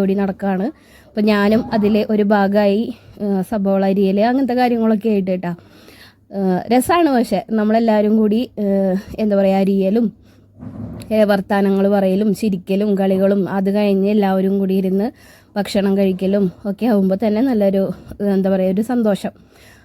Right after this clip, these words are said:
അപ്പം അവിടെ പ്രയറും കാര്യങ്ങളൊക്കെ നടക്കുകയാണ്. അപ്പം ഞങ്ങൾ ടീച്ചർമാരുടെ അടുത്ത് ഞാനിങ്ങനെ ഓരോ വർത്താനങ്ങൾ പറയും.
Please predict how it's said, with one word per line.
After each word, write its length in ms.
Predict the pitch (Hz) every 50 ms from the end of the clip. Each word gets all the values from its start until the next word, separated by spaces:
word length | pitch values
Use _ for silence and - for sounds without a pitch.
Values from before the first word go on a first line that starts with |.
| _
അപ്പം 200 | _ _ 220 214
അവിടെ 200 | 190 190 190 208 254 302 320 - 220 - - - -
പ്രയറും 400 | - 214 208 208 208 202 202 208 220
കാര്യങ്ങളൊക്കെ 440 | 226 220 208 196 202 202 202 196 214 208
നടക്കുകയാണ്. 340 | 208 208 202 202 - 190 185 185
അപ്പം 120 | 180 196 196 196
ഞങ്ങൾ 180 | 190 190 185 185 190 214
ടീച്ചർമാരുടെ 500 | 226 226 208 202 202 202 190 190 202 208
അടുത്ത് 200 | 208 196 214 208 202 - - 202 202
ഞാനിങ്ങനെ 360 | 196 196 190 196 202 202 208 208
ഓരോ 120 | 202 196 202 202
വർത്താനങ്ങൾ 420 | 196 208 - 202 196 190 190 185 185
പറയും. 200 | 196 190 190 185